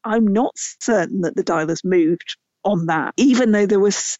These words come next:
there were studies from the exact same era, uh, around the time of MySpace.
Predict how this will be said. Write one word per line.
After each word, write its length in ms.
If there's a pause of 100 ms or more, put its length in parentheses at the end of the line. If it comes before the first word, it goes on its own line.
(120)
there 80
were 120
studies 400
from 280
the 100
exact 440
same 420
era, 560
uh, 20
around 400
the 60
time 220
of 80
MySpace. 960